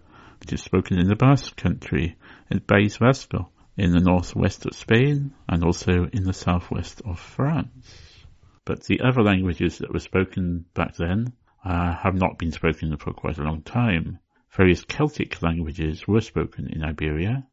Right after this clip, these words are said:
and it's possible that they first emerged there, they first developed there, and they were known as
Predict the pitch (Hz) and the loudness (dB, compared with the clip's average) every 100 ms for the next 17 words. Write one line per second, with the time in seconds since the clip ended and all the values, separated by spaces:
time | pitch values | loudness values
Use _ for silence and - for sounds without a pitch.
0 | _ _ 92 92 - 131 - 101 90 - | _ _ -2 -2 0 0 2 2 2 -4
1 | - _ - 85 - - - 90 - 123 | -20 _ -6 -4 -6 -12 -4 -2 0 2
2 | 110 - - - _ - 87 110 151 127 | 2 0 -20 -20 _ -4 0 4 2 0
3 | - - 80 71 71 85 78 - 85 78 | -6 -10 -6 -6 -6 -8 -10 -6 -6 -6
4 | - 78 87 110 - - - 82 71 76 | -10 -6 -2 -2 -2 -8 -10 -6 -6 -10
5 | - _ _ 85 82 82 80 78 - - | -16 _ _ -2 0 0 -2 -6 -12 -4
6 | 95 87 82 85 82 82 80 78 78 78 | 2 2 4 2 2 0 -4 -4 -4 -6
7 | - | -10